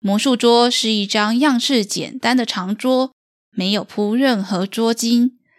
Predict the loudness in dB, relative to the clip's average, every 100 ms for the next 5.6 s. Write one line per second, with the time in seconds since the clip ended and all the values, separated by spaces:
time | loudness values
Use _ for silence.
0 | _ _ _ 2 2 2 -2 -2 -8 _
1 | -2 -2 -6 -6 -4 -4 -6 -4 -4 -4
2 | -4 -4 -2 -4 -2 0 2 2 -2 _
3 | _ _ _ 2 4 4 0 -2 0 0
4 | 0 -2 0 2 2 0 -2 -2 -2 -2
5 | -2 -4 -4 -4 -6